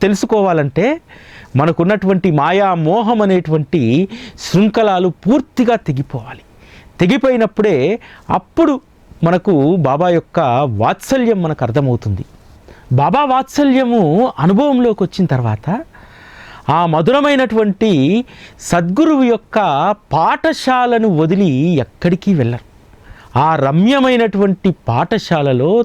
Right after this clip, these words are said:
తదేకంగా గురువును అవలోకనం చేస్తూ, ఇక్కడ మాటలు లేవు, ఉపవా-, ఉపవాసాలు లేవు, ఉపన్యాసాలు లేవు, ఏ బోధ లేదు, అనుగ్రహ భాషణమే లేదు. కేవలం దృష్టి చేత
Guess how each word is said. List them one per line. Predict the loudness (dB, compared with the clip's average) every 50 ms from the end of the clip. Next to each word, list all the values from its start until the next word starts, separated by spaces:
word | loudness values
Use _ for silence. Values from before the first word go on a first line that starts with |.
| -2 -2
తదేకంగా | -2 0 0 2 2 2 2 2 0 0 0 -2 0 0 2 2 0 0 -2 -6 -14 -20 -20 -20 -20 -20 -20 -20 -10 -4 -2 0 2
గురువును | 2 2 4 2 2 2 2 2 2 0 -2 -4 -6 -4
అవలోకనం | -4 -2 0 0 0 2 2 2 0 0 0 0 0 2 2 0 0 0 0
చేస్తూ, | -2 -2 -4 -8 -12 -14 -14 -14 -18 -20 -20 -20 -20 -20 -20 -8 -6 -2
ఇక్కడ | -2 0 0
మాటలు | 0 0 0 0 0 0 0 0 2 2
లేవు, | 2 2 0 0 -2 -4 -8 _ _ _ _ _ -20 -20 -20 -20 -20 -20 -8 -6 -4
ఉపవా-, | -2 0 0 2 2 0 0
ఉపవాసాలు | 0 -2 0 0 0 0 2 2 0 0 0 0 0 0 2 2
లేవు, | 2 2 2 2 2 2
ఉపన్యాసాలు | 2 2 2 0 2 2 2 2 0 0 -2 0 0 0 0 0
లేవు, | 2 2 2 0 0 -4 -6 -10 _ -20 -20 -20 -20 -20 -20 -20 -20 -20 -20 -20 -20 -6 -2 2
ఏ | 2 4 4 2 2
బోధ | 0 0 0 0 2 2 0
లేదు, | 0 2 2 0 0 0 -4 -6 -10 _ _ -6 -2
అనుగ్రహ | 0 2 2 2 0 0 0 0 0 0
భాషణమే | 0 0 0 0 -2 0 0 0 2 2 2 2 2 2
లేదు. | 2 2 2 0 -2 -4 -8 _ -20 -20 -20 -20 -20 -20 -20 -20 -20 -20 -20 -20 -4 0
కేవలం | 2 2 4 4 4 2 2 2 2 2 2 0 0 0
దృష్టి | 0 -2 -2 -2 -4 -4 0 0 0
చేత | 0 0 0 0 0 0 -2 -2 -4